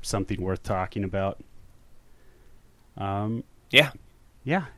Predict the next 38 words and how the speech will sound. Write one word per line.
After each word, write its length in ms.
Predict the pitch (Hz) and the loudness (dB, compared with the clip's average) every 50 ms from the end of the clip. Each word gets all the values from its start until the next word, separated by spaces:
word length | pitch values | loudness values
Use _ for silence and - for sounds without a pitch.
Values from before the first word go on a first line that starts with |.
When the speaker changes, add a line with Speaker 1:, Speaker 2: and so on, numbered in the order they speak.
| - - | -6 0
Speaker 1:
All 120 | 139 160 170 | 4 6 8
right. 220 | 170 165 160 - | 8 8 6 4
So 240 | - - 170 156 165 | 2 4 6 6 6
it's, 280 | 147 160 - - - - - | 6 4 2 0 -2 -2 0
okay, 260 | 131 127 - 135 117 110 | 2 2 4 4 4 4
it's 140 | 107 - | 4 4
Holy 260 | - 170 175 175 175 170 | 6 6 6 6 6 6
Week. 300 | 165 165 165 165 - - | 6 6 6 6 4 2
So 280 | - - 131 123 120 120 | 2 4 6 8 8 6
instead 380 | 120 120 120 - - 156 160 | 6 4 2 4 4 4 4
of 80 | 156 131 | 4 2
a 40 | 120 | 2
saint 360 | - - 131 131 131 120 - | 2 4 4 4 4 4 2
of 40 | 113 | 4
the 80 | 110 107 | 4 4
week, 260 | 107 110 110 - - | 4 4 4 4 2
I'm 120 | 113 110 | 2 2
just 160 | 117 120 - | 0 0 0
gonna 160 | - 123 117 110 | 0 0 0 0
say 220 | - - 110 110 | 2 2 2 2
it's 140 | 107 - - | 2 0 0
Holy 260 | 127 120 117 117 113 | 0 2 2 4 4
Week. 240 | 107 110 113 110 - | 4 4 2 2 0
So 140 | - 117 101 | -2 -4 -2
go 220 | 98 117 113 113 | 2 4 4 4
to 80 | 110 104 | 4 2
church 360 | - - 117 110 104 - - | 0 2 2 2 2 2 -2
a 40 | 95 | -4
bunch, 560 | 85 - 98 92 95 92 95 - - - - - - - - - - - - - - - - - - - | -4 -2 -2 0 0 0 -2 -2 -6 -8 -8 -14 -20 -20 -20 -20 -20 -20 -20 -20 -20 -20 -20 -20 -20 -10
and, 340 | 180 123 107 107 104 104 - - - - - 659 698 640 - - | -4 0 2 2 2 2 2 0 -4 -6 -8 -6 -4 -4 2 6
Speaker 2:
<laughs> 460 | - 247 - - - - 262 262 - | 8 8 8 8 8 8 8 8 8
Speaker 1:
and, 240 | 139 131 262 127 127 | 8 6 6 6 4
uh, 120 | 127 - | 2 0
Speaker 2:
Just 260 | - 165 - 208 - - | -2 -4 -4 -2 0 2
a 100 | 185 - | 0 2
whole 240 | - 185 180 175 | 2 2 2 2
bunch. 240 | 156 156 151 147 135 | 4 4 6 6 8
Speaker 1:
yeah. 260 | 131 131 120 113 110 | 8 8 8 8 6